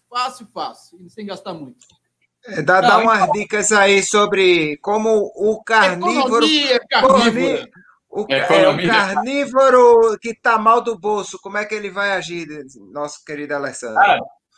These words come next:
Speaker 3: basicamente é o que o Washington falou: é fígado, ovos, carne moída, aqui é barato, não é caro, e carne de porco e frango, cara. É, são a-, são as saídas que você tem. E de vez em quando, é óbvio, você coloca uma carne,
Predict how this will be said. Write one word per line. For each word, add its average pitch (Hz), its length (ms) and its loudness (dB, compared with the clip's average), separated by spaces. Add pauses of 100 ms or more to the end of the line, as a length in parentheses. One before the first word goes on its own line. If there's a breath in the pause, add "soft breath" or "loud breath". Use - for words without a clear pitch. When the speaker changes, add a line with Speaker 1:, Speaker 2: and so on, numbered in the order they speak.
(120)
Speaker 3:
basicamente 170 1040 0
é 180 120 0
o 185 160 -2
que - 240 -14
o 175 220 -8
Washington 165 340 -4
falou: 151 500 -2
é 113 300 0
fígado, 196 800 -6 (160)
ovos, 180 640 0
carne 170 340 -2
moída, 165 540 -4
aqui 123 240 -4
é 123 80 -4
barato, 113 540 0
não 117 260 -8
é 110 140 -6
caro, 110 400 -2 (720)
e 117 800 -6
carne 165 280 0
de 156 120 -10
porco 214 680 -4
e 226 120 -6
frango, 185 560 -2
cara. - 180 -20 (160)
É, 139 260 0
são 180 220 -2
a-, 190 220 0
são 175 200 -6
as 180 140 -2
saídas 180 460 -2
que - 100 -16
você 190 220 -10
tem. 151 400 -2
E 170 100 -6
de 285 100 -6
vez 240 200 0
em 233 100 -2
quando, 254 320 2
é 233 120 2
óbvio, - 340 4
você 123 220 -10
coloca 123 360 0
uma 135 180 -2
carne, 135 480 -4